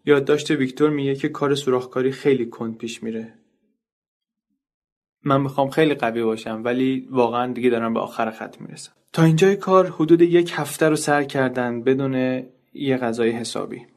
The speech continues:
بدون هیچ چشمانداز امیدبخشی که دوباره یه روز یه غذای حسابی می‌خورن.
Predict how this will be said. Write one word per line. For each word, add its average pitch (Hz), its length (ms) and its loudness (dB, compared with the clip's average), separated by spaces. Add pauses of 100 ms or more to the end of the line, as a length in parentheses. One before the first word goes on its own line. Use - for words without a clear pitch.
(460)
بدون 139 220 2
هیچ 139 360 -6
چشمانداز 131 840 2
امیدبخشی 127 760 -2
که 139 120 0
دوباره 120 380 0
یه 131 100 4
روز 135 200 0
یه 127 160 2
غذای 113 300 -2
حسابی 110 380 -6
می‌خورن. 110 480 -8